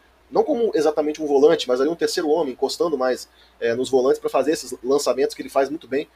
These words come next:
pra pegar o, o Fluminense, o costado do Fluminense, é, desprotegido, né? Só que o Mano acabou colocando o Robinho aberto, e aí eu a-, acho que não, não tá facilitando pra ele jogar dessa forma, porque, como eu falei, ele tá ficando muito sobrecarregado pela falta de, de auxílio dos volantes na hora de construir o jogo junto com ele.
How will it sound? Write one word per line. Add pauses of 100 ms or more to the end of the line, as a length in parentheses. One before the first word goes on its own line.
(300)
pra
pegar
o,
o
Fluminense,
o
costado
do
Fluminense,
é, (340)
desprotegido,
né? (220)
Só
que
o
Mano
acabou
colocando
o
Robinho
aberto,
e
aí
eu
a-,
acho
que (420)
não,
não
tá
facilitando
pra
ele
jogar
dessa
forma,
porque,
como
eu
falei,
ele
tá
ficando
muito
sobrecarregado
pela
falta
de, (280)
de
auxílio
dos
volantes
na
hora
de
construir
o
jogo
junto
com
ele.